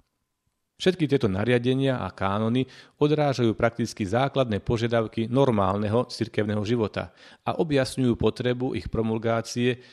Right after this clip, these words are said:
vynútenú vážnymi previneniami a nedostatkami v mukačevskej eparchii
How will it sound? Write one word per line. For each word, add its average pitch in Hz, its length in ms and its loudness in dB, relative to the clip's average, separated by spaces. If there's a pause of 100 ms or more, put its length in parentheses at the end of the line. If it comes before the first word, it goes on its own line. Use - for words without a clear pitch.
(120)
vynútenú 135 560 2
vážnymi 113 480 2
previneniami 117 880 0
a - 80 -2
nedostatkami 117 560 0
v 95 160 -2
mukačevskej 104 480 -4
eparchii 113 440 -2